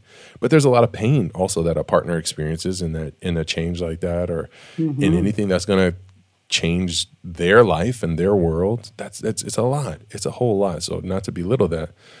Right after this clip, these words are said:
Speaker 1: but I really appreciate that reminder that this is a person that you've built life with. And if they love you, it will be a,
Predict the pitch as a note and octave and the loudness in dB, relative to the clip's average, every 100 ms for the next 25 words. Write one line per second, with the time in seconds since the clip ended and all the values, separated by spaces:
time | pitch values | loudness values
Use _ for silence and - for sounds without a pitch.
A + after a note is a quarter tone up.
0 | - _ _ _ F#2 F2+ G2 G2 - F2+ | -20 _ _ _ 4 4 4 2 2 -2
1 | F#2 E2+ E2+ D#2+ D2+ D#2+ F2 D#2+ D#2 D#2 | -2 0 0 -2 -2 0 0 0 -4 -6
2 | - _ _ _ - A#2+ B2 B2 B2 B2+ | -8 _ _ _ -10 -6 -4 0 0 2
3 | G#2 F#2+ F2+ F2+ _ - E2 - G2+ F2+ | 0 2 0 -2 _ -12 -12 -2 0 0
4 | - E2+ G#2+ G2+ D#2 D#2+ - - _ _ | 0 -4 -4 -4 -4 -4 -10 -20 _ _
5 | F#2+ F2+ E2 D#2 - _ _ _ _ _ | -4 -4 -4 -8 -16 _ _ _ _ _
6 | _ _ _ _ _ _ _ - D2+ - | _ _ _ _ _ _ _ -12 -10 -6
7 | D#2 E2 F2 F2 G2+ A2 A#2 - - F2+ | -2 0 0 0 2 0 -2 -16 -8 -6
8 | E2+ F2 E2 F2 F2+ | -2 -4 0 0 0